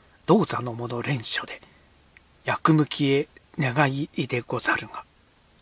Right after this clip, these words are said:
柳川和助と些細な口論にて、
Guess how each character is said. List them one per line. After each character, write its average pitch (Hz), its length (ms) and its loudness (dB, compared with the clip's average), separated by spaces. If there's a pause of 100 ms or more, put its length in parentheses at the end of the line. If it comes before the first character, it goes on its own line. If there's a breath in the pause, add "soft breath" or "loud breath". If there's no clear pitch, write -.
(500)
柳 135 260 4
川 135 240 2
和 123 120 -4
助 - 260 -2
と 127 140 -4
些 - 40 0
細 147 400 2
な 110 140 -8
口 139 280 0
論 107 280 -8
に 107 160 -8
て、 - 180 -16